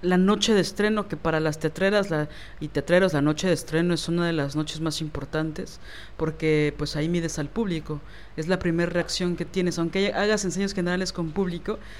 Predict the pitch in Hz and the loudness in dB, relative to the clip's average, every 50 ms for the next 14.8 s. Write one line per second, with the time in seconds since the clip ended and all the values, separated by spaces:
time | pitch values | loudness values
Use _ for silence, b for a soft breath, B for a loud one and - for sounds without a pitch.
0 | B B B B B B B B 175 175 170 170 170 165 - - 214 208 214 214 | B B B B B B B B 2 2 4 4 2 2 2 2 2 4 4 2
1 | 208 214 208 202 190 196 - - 196 196 202 208 214 214 202 196 196 196 196 196 | 2 2 0 0 -2 -2 -2 -2 -2 0 0 0 0 0 0 0 0 0 0 -2
2 | - - - - - - 165 175 - - - - - - 196 202 196 185 180 151 | -4 -4 -6 -6 0 2 2 2 2 0 -4 -4 -2 0 0 2 2 2 2 2
3 | 135 156 151 151 - 156 151 175 160 147 147 156 175 160 - 156 139 - - 170 | 2 2 2 4 4 2 4 4 2 0 2 2 0 0 0 -4 -4 -4 -4 -2
4 | 175 175 180 143 - 190 202 247 240 - - - 180 160 151 135 - B B B | 0 0 0 6 6 10 10 10 6 6 0 0 0 0 0 -2 -4 B B B
5 | B B B B B B B B B B - - - 226 208 185 180 220 220 208 | B B B B B B B B B B -18 -2 0 2 2 4 4 2 2 4
6 | 214 214 185 185 170 135 117 - - - - - b b b b b b - 349 | 2 2 2 2 0 0 -2 -6 -12 -16 -16 -16 b b b b b b 6 8
7 | 381 392 392 392 392 - 240 - - 262 254 247 - 254 254 247 226 202 - - | 8 10 8 6 6 6 4 6 8 6 6 6 6 4 4 4 4 2 2 2
8 | 240 226 220 226 262 311 381 - - - - - - - 190 190 - - 226 220 | 2 2 2 0 -2 -4 -6 -10 -14 -14 -16 -12 2 2 2 2 6 6 6 6
9 | 202 214 220 220 220 220 220 220 214 190 - 214 202 202 202 190 180 - - - | 8 8 8 8 8 6 4 4 4 4 4 4 4 4 4 2 0 0 -2 -2
10 | 170 175 185 196 208 208 202 202 226 208 196 180 185 - 185 190 196 196 196 175 | 0 2 2 2 2 0 0 0 2 2 2 0 -2 -2 -2 0 0 2 2 2
11 | 165 165 160 156 170 185 190 233 277 B B B B B B B B B - 285 | 0 0 -2 0 0 0 0 0 -2 B B B B B B B B B 2 2
12 | - - - 359 349 359 392 427 - - - - - - - 269 262 247 247 240 | 2 6 8 10 10 10 10 6 2 -4 -12 -14 -14 -2 4 6 6 6 6 4
13 | 247 247 - 330 320 - 349 330 285 247 - - 247 - - 277 254 226 214 208 | 2 2 0 0 2 2 2 2 2 0 0 -2 -2 0 2 2 2 2 2 0
14 | 214 214 202 208 196 190 185 185 185 175 - - - - - | 0 0 2 2 2 2 0 -2 -2 -4 -4 -6 -8 -10 -12